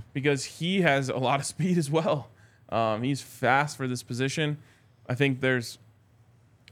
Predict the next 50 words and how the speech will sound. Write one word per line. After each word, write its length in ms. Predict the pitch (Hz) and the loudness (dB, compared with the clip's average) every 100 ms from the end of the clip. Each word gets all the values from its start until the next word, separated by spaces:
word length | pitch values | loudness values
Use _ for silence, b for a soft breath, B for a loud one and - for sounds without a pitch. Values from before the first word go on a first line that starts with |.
| - | -2
a 60 | 143 | 4
lot 260 | 160 165 | 4 4
of, 200 | 151 127 | 0 0
um, 460 | 135 131 120 107 101 - _ _ _ _ _ _ | 2 2 2 -2 -8 -14 _ _ _ _ _ _
ins 180 | 156 156 | 2 4
and 100 | 135 | 4
outs 240 | 135 135 127 | 4 2 -2
of 120 | 113 | -6
the, 100 | 120 - | -6 -4
the 100 | 123 | -4
position 560 | 117 110 127 160 151 151 b b - | -2 0 0 0 0 -2 b b -6
that 120 | 113 | -2
Coach 220 | - 127 | 0 0
Hart's 220 | 127 123 | 0 0
gonna 140 | - 117 | 0 -2
have 100 | 113 | -2
to 60 | 117 | -4
coach 280 | 117 120 | -4 -4
him 80 | 110 | -4
up 180 | 107 127 | -4 -2
on. 280 | 147 147 151 b b - | -2 -2 -4 b b -10
Um, 180 | 101 80 | -6 0
I 120 | 117 | 2
haven't 260 | 123 104 | 2 0
seen 280 | - 143 143 | -2 0 2
enough 320 | 123 127 127 | 2 2 0
of 100 | 135 | -2
him 160 | 135 135 | -2 -2
to 80 | 127 | -2
know 160 | 110 117 | 0 0
where 180 | 110 | 0
he's 180 | 107 117 | -2 0
at 200 | 110 113 | 2 2
in 80 | 90 | 0
that 220 | 92 104 | -2 -2
progression. 560 | 143 135 143 151 170 170 - b b b - | -2 2 2 0 -4 -6 -10 b b b 2
But 360 | 143 120 - - _ - | 4 4 0 -10 _ -8
if 140 | 120 | -2
you 100 | 160 | 0
just 200 | 175 170 | 2 2
tell 200 | 175 151 | 4 4
him, 120 | 143 | 2
"Hey, 160 | 156 135 | 0 0
line 260 | 120 139 143 | 0 0 0
up, 220 | 135 - _ _ _ _ _ _ _ _ _ - | -2 -6 _ _ _ _ _ _ _ _ _ -4
you 100 | 120 | -2
know, 140 | 98 - | 0 2
off 260 | 131 131 | 2 0
the 80 | 107 | -2
ball 500 | 123 143 107 104 | 2 2 2 -2